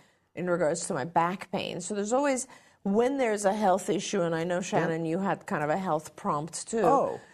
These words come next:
Speaker 1: When
Speaker 2: yeah.
Speaker 1: you have that, it, you take control of it. Don't feel like someone's forcing you. It's your life. And you can take control of it.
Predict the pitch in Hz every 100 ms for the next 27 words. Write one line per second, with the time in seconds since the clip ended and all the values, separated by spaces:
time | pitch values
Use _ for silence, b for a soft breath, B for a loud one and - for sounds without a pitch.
0 | B - 208 214 214 208 233 254 262 196
1 | 175 170 - 185 180 208 226 285 359 359
2 | 415 392 247 214 302 226 156 - - 226
3 | 320 349 311 247 220 - - 220 226 214
4 | - 226 247 285 - 175 175 180 185 185
5 | 208 262 302 220 123 - - - _ _
6 | _ _ _ - 185 185 185 208 226 294
7 | 262 247 202 220 208 214 214 160 - -